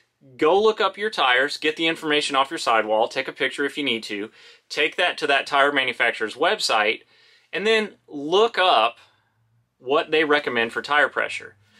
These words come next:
The reason for that is because if you just go by the sticker, that sticker doesn't know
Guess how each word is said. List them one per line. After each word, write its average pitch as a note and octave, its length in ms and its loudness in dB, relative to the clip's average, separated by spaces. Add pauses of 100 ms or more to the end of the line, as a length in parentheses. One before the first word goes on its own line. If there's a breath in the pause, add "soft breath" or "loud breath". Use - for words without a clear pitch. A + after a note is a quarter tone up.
(260 soft breath)
The B2+ 100 -8
reason F3+ 380 0
for C3+ 180 -2
that C3+ 440 0
is B2+ 220 -2
because B2 500 -4 (140)
if - 180 -12
you D3 80 -10
just A3+ 260 0
go B3 100 2
by A3 160 4
the E3 100 0
sticker, G#3+ 540 0 (320)
that D#3+ 180 -4
sticker G#3+ 360 -2
doesn't E3 420 0
know C#3+ 680 4